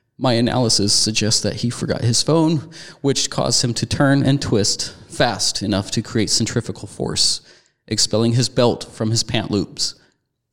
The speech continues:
A quick reaction of grabbing his phone from the desk, he sensed and caught the movement from his peripheral, and simultaneously the belt buckle lodged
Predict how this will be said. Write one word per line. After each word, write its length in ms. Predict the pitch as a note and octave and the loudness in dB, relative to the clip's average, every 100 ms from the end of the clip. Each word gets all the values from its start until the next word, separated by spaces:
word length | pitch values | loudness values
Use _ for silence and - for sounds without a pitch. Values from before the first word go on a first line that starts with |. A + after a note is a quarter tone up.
| - | -4
A 80 | A2 | -4
quick 380 | - C#3 G#2+ A#2+ | 0 -2 0 0
reaction 440 | G#2 G#2+ - A#2+ | 0 0 0 0
of 120 | F#2+ | 0
grabbing 300 | A#2+ A2+ A2+ | 0 0 2
his 200 | A2 - | 0 0
phone 320 | - A#2+ B2 | 0 2 2
from 160 | B2 A2+ | 2 0
the 60 | G2+ | 2
desk, 500 | B2 A#2+ - - - _ - _ | 2 2 0 -4 -16 _ -20 _
he 120 | - A#2+ | -2 0
sensed 440 | - C#3 B2+ - | 2 2 2 2
and 160 | A2+ - | 0 0
caught 200 | B2 - | -4 0
the 60 | |
movement 360 | A2 A#2+ B2+ - | 2 2 0 -2
from 160 | A#2+ A2 | -2 0
his 260 | A2 - | 2 0
peripheral, 800 | - - C3 C#3 - F#2+ G2 G2 - | -4 -4 0 0 0 -2 -2 -6 -4
and 120 | G#2 | 0
simultaneously 720 | - A2+ G2+ - - - G#2+ | 2 0 0 -2 0 0 0
the 140 | G#2+ | -2
belt 240 | G#2+ G#2+ A2+ | 0 0 0
buckle 260 | A2 G#2 | -2 0
lodged 500 | G2+ A2 G2+ - - | 0 2 0 -2 -8